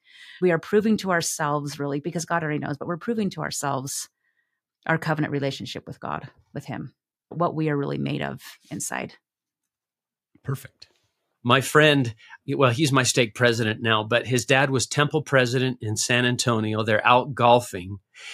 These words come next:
Speaker 3: and the fire department calls them and says, "We have a fire alarm at the San Antonio temple. We won't enter until you get here, but we have to make sure the building's okay. We know you don't want us to enter."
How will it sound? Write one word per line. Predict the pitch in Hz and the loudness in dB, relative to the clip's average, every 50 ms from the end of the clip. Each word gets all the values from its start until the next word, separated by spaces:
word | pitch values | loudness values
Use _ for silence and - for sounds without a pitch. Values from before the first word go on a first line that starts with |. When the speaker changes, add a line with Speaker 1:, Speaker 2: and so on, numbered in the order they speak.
| - - - - _ _ | -16 -16 -18 -20 _ _
Speaker 3:
and | - 117 117 110 107 107 107 104 110 - _ _ _ _ _ _ _ _ _ _ | -2 0 0 0 0 -2 -4 -8 -10 -14 _ _ _ _ _ _ _ _ _ _
the | 120 113 | -8 -8
fire | - - - 139 127 139 139 131 | -6 -2 2 4 4 6 6 4
department | 123 117 - - 117 107 95 - - 92 90 - - _ _ | 4 2 2 2 2 2 2 0 -6 -10 -10 -12 -14 _ _
calls | - - - 117 117 120 113 - | -8 -2 0 0 2 0 0 -2
them | - 107 98 101 98 107 | -4 -6 -6 -6 -6 -8
and | 101 110 110 110 101 | -6 -6 -4 -2 -2
says, | - - 123 110 104 101 104 | -2 -2 0 -2 -2 -2 -4
"We | 110 107 123 135 147 | -2 0 2 2 4
have | 160 151 143 | 4 2 2
a | 151 151 | 2 0
fire | - - 151 131 123 123 120 113 | 2 4 4 4 6 6 6 4
alarm | 110 113 110 107 107 107 110 113 - - | 4 4 4 4 4 2 0 -2 -4 -2
at | 104 113 113 - | -2 -2 -2 -2
the | - 107 | -4 -2
San | - - 120 113 113 113 | -2 0 0 0 0 0
Antonio | 110 98 - 113 107 101 98 98 90 | -2 -2 -4 -4 -4 -4 -4 -6 -8
temple. | - - 98 90 80 82 71 73 - _ _ _ _ _ _ - - - - - _ _ - | -8 -8 -8 -6 -6 -8 -10 -10 -12 _ _ _ _ _ _ -20 -20 -20 -20 -20 _ _ -10
We | 107 104 101 107 113 117 123 135 143 | -8 -6 -4 -2 0 2 4 6 6
won't | 160 160 170 180 196 185 - - | 6 8 8 8 8 6 4 2
enter | 175 180 151 - - 127 123 123 131 139 - - _ - | 2 2 2 2 4 4 6 6 6 4 0 -4 _ -6
until | 117 120 110 - 127 117 117 | -4 -2 0 2 2 2 2
you | 117 120 127 123 | 2 2 0 2
get | 110 147 143 120 - - | 4 4 4 4 2 0
here, | - 101 107 95 92 92 92 | -4 -4 -2 -2 -2 -2 -2
but | 90 - 110 110 - | 0 0 0 0 -2
we | - 117 113 107 | -4 -2 -2 0
have | 95 120 120 - | 0 0 0 0
to | - 127 | -2 -2
make | 113 110 110 - | -2 0 -2 -2
sure | - - - 110 104 | -4 -4 -4 -4 -4
the | 104 104 | -4 -4
building's | 101 113 110 107 104 101 101 98 | -4 -4 -4 -4 -6 -6 -6 -6
okay. | 104 101 95 - - 85 78 | -6 -6 -6 -6 -8 -8 -8
We | 85 87 95 107 | -8 -6 -4 -2
know | 113 113 | -2 -2
you | 110 107 | -2 -2
don't | 107 110 - | -4 -6 -6
want | 104 95 95 | -8 -8 -8
us | - - | -8 -10
to | - - | -10 -10
enter." | 104 92 87 - | -12 -12 -12 -12